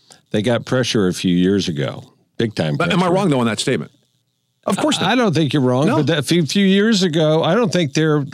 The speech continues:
Speaker 1: they're punishing appropriately. Either a whole pile of kids became modern, you know, model citizens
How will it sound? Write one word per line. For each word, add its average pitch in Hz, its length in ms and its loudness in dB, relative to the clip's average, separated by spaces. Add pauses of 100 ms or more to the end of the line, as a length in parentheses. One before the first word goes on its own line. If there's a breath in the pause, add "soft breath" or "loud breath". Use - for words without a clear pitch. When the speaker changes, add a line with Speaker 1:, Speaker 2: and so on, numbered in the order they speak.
(160)
Speaker 1:
they're 139 640 0 (600)
punishing 131 880 0 (520 soft breath)
appropriately. 107 1080 -2 (160)
Either 165 420 2 (240)
a 135 80 -2
whole 175 600 2
pile 151 480 0
of 117 100 -2
kids 120 500 -2
became 123 600 -2
modern, 117 520 0 (300)
you 123 140 -2
know, 107 380 0 (480 soft breath)
model 123 380 2
citizens 101 880 -2